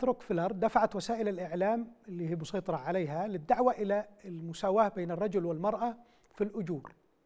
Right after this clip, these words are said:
وكان الهدف طبعًا مش خدمة المرأة، وإنما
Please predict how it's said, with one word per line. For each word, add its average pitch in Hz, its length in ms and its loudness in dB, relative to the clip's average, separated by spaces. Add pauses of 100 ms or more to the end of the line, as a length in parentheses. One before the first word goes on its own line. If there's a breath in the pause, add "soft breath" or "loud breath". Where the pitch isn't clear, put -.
(800)
وكان 214 240 4
الهدف 233 320 6
طبعًا 196 340 4
مش 247 220 -2
خدمة 202 320 2
المرأة، 156 320 -4
وإنما 220 500 0